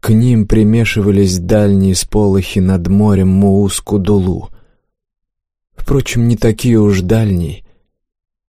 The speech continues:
Едва От переставал храпеть, с юга плыл мерный шелест волн,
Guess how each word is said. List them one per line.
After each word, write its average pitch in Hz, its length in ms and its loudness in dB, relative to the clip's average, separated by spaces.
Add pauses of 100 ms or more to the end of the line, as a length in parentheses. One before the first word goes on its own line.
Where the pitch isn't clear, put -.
(160)
Едва 98 400 0
От 98 380 2
переставал 95 560 0
храпеть, 98 500 -2
с - 120 -4
юга 98 280 0
плыл 92 320 -2
мерный 95 480 0
шелест 90 540 -4
волн, 104 440 -4